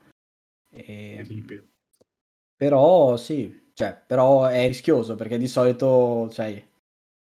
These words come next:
Speaker 1: io mi ricordo Red due e fa <laughs> schifo.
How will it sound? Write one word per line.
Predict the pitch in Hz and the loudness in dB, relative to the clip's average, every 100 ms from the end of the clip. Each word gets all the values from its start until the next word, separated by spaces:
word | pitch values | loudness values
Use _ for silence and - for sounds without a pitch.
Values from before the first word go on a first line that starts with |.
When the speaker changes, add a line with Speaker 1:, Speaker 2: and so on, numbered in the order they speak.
| _ _ | _ _
Speaker 1:
io | 139 147 | 4 4
mi | 147 | 4
ricordo | 135 151 143 139 | 2 4 4 4
Red | 139 135 135 | 4 2 0
due | 143 147 156 156 156 143 | 0 6 8 8 6 4
e | 117 | -2
fa | 117 117 | -4 -8
<laughs> | |
schifo. | - - 139 131 147 - 160 - | -6 -6 -4 -6 -4 0 0 -2